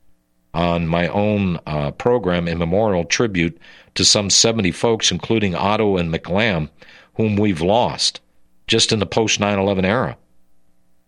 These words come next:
were dedicated to, uh, in one way or another, to the selfless service of their fellow man. Spoiler alert, he puts, Elijah Cummings and Joe Wilson made the list, but Zbig-, uh, Zbigniew Brzezinski and John McCain did not.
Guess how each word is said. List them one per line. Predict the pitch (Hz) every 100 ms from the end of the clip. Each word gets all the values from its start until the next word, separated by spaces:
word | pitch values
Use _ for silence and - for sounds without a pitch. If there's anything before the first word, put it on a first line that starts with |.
| _ -
were | 104 98
dedicated | 113 113 - 113 110 107 95 87 85
to, | - 101 92 92 -
uh, | 80 71 71 -
in | 107 98 90
one | 98 123 110
way | 104
or | 95
another, | 92 101 107 90 - - -
to | 95
the | 87
selfless | - 117 107 98 -
service | 123 120 90 - - -
of | 85
their | 87
fellow | - 107 98
man. | 87 110 107 62 - _ _ _ - _ -
Spoiler | - - 127 123 104
alert, | 92 92 82
he | 87
puts, | 87 92 95 - -
Elijah | 82 78 92 110 101 85
Cummings | 117 110 104 82
and | 80
Joe | 104 101
Wilson | 101 107 - 87
made | 92 80
the | 82
list, | 117 92 - - - -
but | 82
Zbig-, | - 80 90 104 78 60
uh, | 73
Zbigniew | - 80 113 107 98 78
Brzezinski | - 82 82 127 - 82 78
and | 73
John | 92 92 80
McCain | - 104 82 76
did | 78
not. | 104 78 -